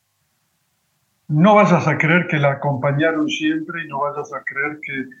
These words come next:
sus decisiones fueron las más acertadas.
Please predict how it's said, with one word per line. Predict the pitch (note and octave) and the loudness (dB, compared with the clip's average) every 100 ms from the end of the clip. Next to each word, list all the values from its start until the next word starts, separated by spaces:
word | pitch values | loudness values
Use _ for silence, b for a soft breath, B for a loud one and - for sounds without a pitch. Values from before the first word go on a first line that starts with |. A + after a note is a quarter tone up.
| _ _ | _ _
sus | - C3 | -6 -4
decisiones | C3 A#2+ - D#3 D#3 D3+ | -2 -2 -2 0 0 -2
fueron | D3 C#3 C3 | -2 -2 -2
las | A#2+ | -2
más | C3 B2 | -4 -4
acertadas. | B2 C#3 B2 - B2+ A2+ - | -4 -4 -4 -2 -2 -2 -8